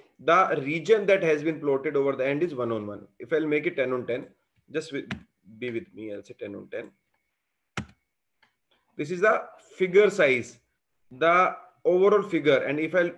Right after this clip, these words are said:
make it, say, three by three, that example. Shift enter, I'll say shift enter, and I'll say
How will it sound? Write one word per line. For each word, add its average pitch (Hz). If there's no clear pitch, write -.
make 147
it, 165
say, 135
three 131
by 120
three, -
that 101
example. -
Shift -
enter, 104
I'll 110
say 120
shift -
enter, 113
and 110
I'll 110
say 143